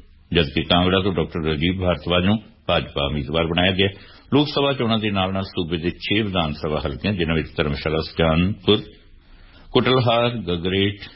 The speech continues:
ਬਰਸਰ ਤੇ ਲਾਹੌਰ ਸਪੀਤੀ ਸ਼ਾਮਲ ਨੇ, ਵਿੱਚ ਜ਼ਿਮਨੀ ਚੋਣਾਂ ਦਾ ਵੀ ਐਲਾਨ ਕੀਤਾ ਗਿਆ ਹੈ।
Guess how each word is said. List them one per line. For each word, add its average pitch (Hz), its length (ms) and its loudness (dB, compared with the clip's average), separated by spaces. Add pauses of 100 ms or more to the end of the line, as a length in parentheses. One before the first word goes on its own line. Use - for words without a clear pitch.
(200)
ਬਰਸਰ 87 340 -2
ਤੇ 92 200 -2
ਲਾਹੌਰ 80 280 -2
ਸਪੀਤੀ 76 380 -8
ਸ਼ਾਮਲ 90 360 -2
ਨੇ, 80 80 2
ਵਿੱਚ - 200 -4
ਜ਼ਿਮਨੀ 78 340 2 (100)
ਚੋਣਾਂ 78 180 0
ਦਾ 69 100 0
ਵੀ 69 120 -2
ਐਲਾਨ 69 320 0
ਕੀਤਾ - 420 -2
ਗਿਆ 62 220 -2
ਹੈ। - 120 -6